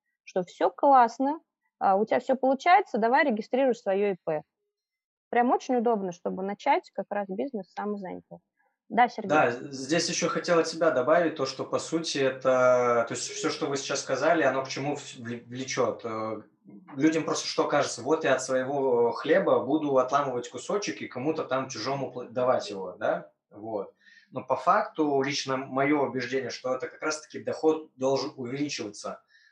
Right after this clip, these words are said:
Speaker 2: То есть, да, вроде бы там платишь налог, но по факту с-, у тебя будет больше клиентов, ко-, которым как раз-таки с самозанятыми работать гораздо проще, э, нежели там с, эм, физиками.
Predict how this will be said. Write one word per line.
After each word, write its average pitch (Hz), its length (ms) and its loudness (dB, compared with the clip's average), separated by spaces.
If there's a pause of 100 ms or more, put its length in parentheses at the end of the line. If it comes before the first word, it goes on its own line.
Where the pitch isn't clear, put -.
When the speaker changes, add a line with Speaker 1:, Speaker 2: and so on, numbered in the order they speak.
(140)
Speaker 2:
То - 60 -6
есть, 113 200 -6
да, 147 240 6
вроде 127 300 -2
бы 123 140 -6
там 123 200 -6
платишь 135 380 0
налог, 139 340 0
но 120 100 -4
по 123 120 -4
факту 117 800 -2
с-, - 140 -14
у - 60 -20
тебя 120 240 -4
будет 120 320 -8
больше 135 360 -2
клиентов, - 600 -4
ко-, 110 200 -4
которым 131 380 -4
как 120 160 -8
раз-таки 113 680 -6
с - 160 -10
самозанятыми 120 640 -4
работать 117 420 -4
гораздо 120 360 -4
проще, 180 500 -4 (360)
э, 117 180 -8
нежели 120 880 -4
там 101 200 -8
с, - 220 -10
эм, 107 760 -10
физиками. 104 540 -12